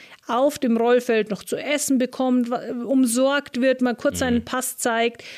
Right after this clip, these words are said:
Speaker 1: direkt in den Flieger steigt. Im Flieger sitzt natürlich auch nicht, niemand neben dir, weil damit jeder seinen Platz hat, dann gibt's da wieder zu essen und so weiter.
Speaker 2: Ja, die Jungs
Speaker 1: Aber
Speaker 2: sind auch
Speaker 1: das
Speaker 2: groß.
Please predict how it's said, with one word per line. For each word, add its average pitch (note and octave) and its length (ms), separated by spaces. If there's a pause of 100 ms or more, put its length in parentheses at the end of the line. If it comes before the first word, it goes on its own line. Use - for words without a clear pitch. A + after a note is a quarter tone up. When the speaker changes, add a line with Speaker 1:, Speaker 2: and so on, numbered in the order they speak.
(260)
Speaker 1:
direkt B3 340
in B3 100
den B3 100
Flieger B3 380
steigt. A#3+ 440
Im A3 120
Flieger A#3+ 320
sitzt - 260
natürlich A3+ 320
auch G3+ 100
nicht, G#3+ 300
niemand G#3+ 380
neben A#3 240
dir, A#3+ 380
weil F#3+ 120
damit F#3+ 320
jeder G#3 220
seinen G3+ 160
Platz - 260
hat, A3 160
dann G3+ 120
gibt's A3+ 180
da B3 120
wieder B3+ 220
zu B3+ 100
essen - 240
und C4 140
so C4 80
weiter. A#3+ 340
Speaker 2:
Ja, - 60
die F2 100
Jungs A2+ 140
Speaker 1:
Aber A3+ 160
Speaker 2:
sind A#3+ 60
auch C#4 160
Speaker 1:
das C4 60
Speaker 2:
groß. B3 120